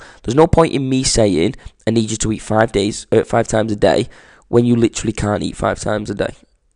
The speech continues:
It's no point in me saying, "I need you to eat two times a day," if you're kinda gonna be starving.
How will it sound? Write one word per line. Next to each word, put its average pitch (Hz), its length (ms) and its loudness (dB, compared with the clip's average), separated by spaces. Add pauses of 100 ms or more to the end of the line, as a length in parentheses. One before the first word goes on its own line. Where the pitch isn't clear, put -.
(800)
It's 104 160 -4
no 139 100 4
point 151 200 4
in 120 60 -2
me 123 80 0
saying, 120 260 2
"I 117 40 0
need 117 220 -2
you 107 60 -4
to 110 180 0
eat 110 160 -2
two 127 200 -2
times 110 280 0
a 107 60 -4
day," 101 300 2 (460)
if - 140 -4
you're 120 140 6
kinda 110 260 -2
gonna 107 160 -2
be 107 100 -6
starving. 104 600 -2